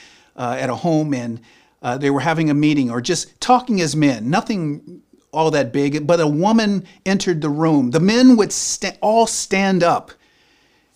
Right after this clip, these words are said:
until such time she left the room. Do you know why men did that at that time in history? Yeah, many of you do know why.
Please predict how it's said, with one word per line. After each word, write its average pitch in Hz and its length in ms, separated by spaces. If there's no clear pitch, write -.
until 160 380
such 180 300
time 165 560
she - 220
left 165 280
the - 60
room. 147 280
Do 147 80
you 190 120
know 226 120
why 240 560
men 190 400
did 180 260
that 196 200
at 185 160
that 175 180
time 185 240
in 180 80
history? 208 420
Yeah, 147 280
many 180 240
of 175 100
you 165 100
do 160 160
know 143 160
why. 104 320